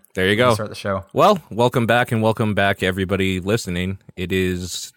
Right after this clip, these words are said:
Speaker 1: June the twenty-first. We're doing it a little bit late because of jet lag, I'm <clears throat> assuming, and trying to just get back to
Speaker 2: Yeah,
Speaker 1: normal life.
Speaker 2: no, that, that first night,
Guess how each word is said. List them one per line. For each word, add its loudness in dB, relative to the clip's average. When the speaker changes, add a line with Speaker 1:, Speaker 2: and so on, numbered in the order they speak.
Speaker 1:
June -2
the -2
twenty-first. -2
We're -4
doing -2
it -2
a -2
little 0
bit -2
late 0
because -6
of -8
jet 0
lag, -2
I'm 0
<clears throat> -
assuming, -6
and -4
trying 0
to -2
just -2
get 0
back -2
to -6
Speaker 2:
Yeah, 2
Speaker 1:
normal 2
life. 4
Speaker 2:
no, 6
that, 0
that -2
first -2
night, -4